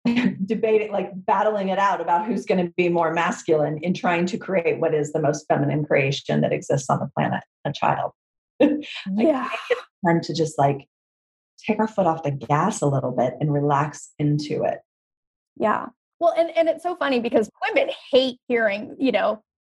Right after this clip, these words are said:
Speaker 2: just, it, it's not that we're saying, "Relax and it'll happen." That's too simplistic. It's not that at all. That's dismissive. But what
Speaker 1: Yeah.
Speaker 2: we are saying is, is allow your feminine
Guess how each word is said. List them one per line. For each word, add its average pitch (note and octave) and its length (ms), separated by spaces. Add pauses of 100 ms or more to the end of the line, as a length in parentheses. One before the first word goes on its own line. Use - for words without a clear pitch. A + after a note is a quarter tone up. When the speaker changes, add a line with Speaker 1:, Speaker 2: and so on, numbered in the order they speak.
Speaker 2:
just, D4+ 280
it, D#4 220
it's D4+ 180
not F4 320
that E4 140
we're C#4 120
saying, A#3+ 480 (400)
"Relax A#3 600
and A#3+ 80
it'll G3+ 180
happen." A3+ 640
That's B3+ 280
too - 160
simplistic. B3 800
It's - 180
not B3+ 360
that A3 180
at G#3+ 120 (100)
all. G3+ 420
That's G#3 240
dismissive. A#3 840 (440)
But C#4 120
what D4+ 120
Speaker 1:
Yeah. - 100
Speaker 2:
we D4+ 120
are E4+ 200
saying B3 460
is, A3+ 280 (600)
is C#4 200
allow C4+ 640 (220)
your D4 200 (140)
feminine C4+ 460